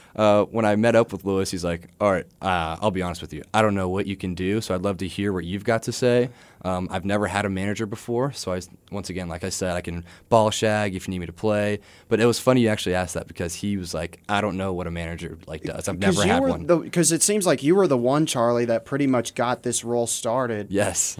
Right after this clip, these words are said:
Speaker 1: I think, I think, I think you're right, and I don't know if he's gonna continue it once I graduate, but we'll see.
Speaker 2: And, you know, I noticed that Levi Chrisman is the manager, the team manager for the softball team. So
Speaker 1: Yes.
Speaker 2: maybe you guys worked together and figured it out. That whatever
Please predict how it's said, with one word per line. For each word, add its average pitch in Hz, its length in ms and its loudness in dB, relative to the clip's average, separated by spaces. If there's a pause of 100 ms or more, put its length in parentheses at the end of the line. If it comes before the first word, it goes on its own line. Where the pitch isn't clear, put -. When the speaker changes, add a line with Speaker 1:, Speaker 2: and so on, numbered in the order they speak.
Speaker 1:
I 98 100 -2
think, 113 180 0
I 104 100 0
think, 139 300 0
I 110 80 0
think 156 220 0
you're 104 100 2
right, 98 220 2
and 87 100 -8
I 113 60 0
don't 131 100 0
know 127 80 4
if - 80 -2
he's 110 120 -4
gonna 107 120 0
continue 127 420 0
it 131 60 2
once 107 200 -2
I 98 40 -4
graduate, 123 560 0
but 95 200 -2 (240)
we'll 95 100 -6
see. 90 280 -2
Speaker 2:
And, 151 120 4
you 151 60 2
know, 151 100 2
I 143 140 4
noticed 143 400 2
that 127 160 0
Levi 131 360 2
Chrisman 120 600 -2
is 110 140 -4
the 117 100 -4
manager, 117 720 0
the 120 140 -6
team 120 240 -2
manager 117 260 -2
for 113 140 -8
the 117 60 -4
softball 147 600 2
team. 117 180 -2
So 87 120 -2
Speaker 1:
Yes. 120 80 0
Speaker 2:
maybe 135 200 2
you 131 440 2
guys 117 340 2
worked 120 300 -2
together 120 440 0
and 107 280 -4
figured 123 340 0
it 117 80 0
out. 117 220 4
That 127 180 -2
whatever 143 640 4